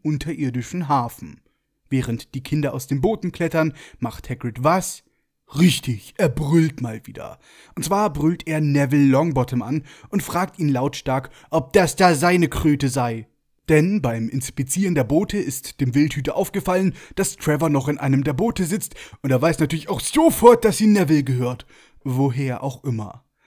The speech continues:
Aber jetzt mal ernsthaft. Wie ist die Kröte da hingekommen? Das bedeutet ja,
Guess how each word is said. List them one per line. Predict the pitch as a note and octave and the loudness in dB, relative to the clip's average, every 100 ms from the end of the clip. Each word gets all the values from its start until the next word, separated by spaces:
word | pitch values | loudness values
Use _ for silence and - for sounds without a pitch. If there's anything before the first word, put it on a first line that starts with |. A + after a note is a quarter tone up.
| _ | _
Aber | C3+ D3 | -4 0
jetzt | D#3+ - | 0 0
mal | E3+ | -4
ernsthaft. | E3 C3+ A#2+ - D#2 - - - - _ - | -4 -6 -6 -10 -12 -14 -18 -20 -20 _ -6
Wie | D#3+ B3+ F3 G#3 - _ - | -4 -2 -2 -2 -6 _ -6
ist | - - | -6 -4
die | C#3+ | -4
Kröte | - F3 E3 | 0 2 2
da | C#3 | 2
hingekommen? | B2 C4+ F3 - B2 A#2 _ _ _ _ _ | 0 0 -2 -4 -4 -4 _ _ _ _ _
Das | - D3+ - | -2 -2 -2
bedeutet | - D3 F3+ F#3 F#3+ D3+ B2+ | -4 -2 2 2 2 -4 -6
ja, | G#2+ - | -12 -14